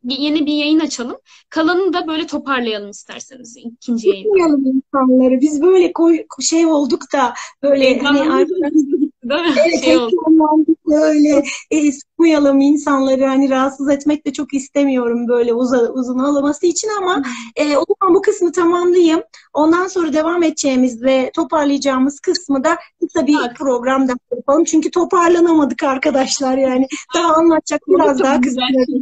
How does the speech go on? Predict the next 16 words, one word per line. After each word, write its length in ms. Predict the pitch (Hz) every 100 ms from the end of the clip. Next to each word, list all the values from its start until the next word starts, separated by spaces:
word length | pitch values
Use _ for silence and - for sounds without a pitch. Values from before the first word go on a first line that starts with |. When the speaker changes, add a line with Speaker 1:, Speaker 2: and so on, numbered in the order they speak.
| -
Speaker 1:
çünkü. 120 | 349 523 - _ -
Sohbet 480 | - 330 381 392
çok 140 | - 269
Speaker 2:
Evet. 120 | 269
Speaker 1:
güzel, 280 | 277 427 269
devam 380 | 262 285 285 247
ediyor. 300 | 233 226 226
Hem 200 | 320 311
soruları 460 | 330 294 277 269
da 60 | 233
alırız 240 | 214 202 220
ikinci 300 | - 226 226
kısımda 360 | - 214 208
inşallah. 480 | 196 - 339 - 294
Speaker 2:
İnşallah. 140 | 269 247
Speaker 1:
Yani. 280 | 226 208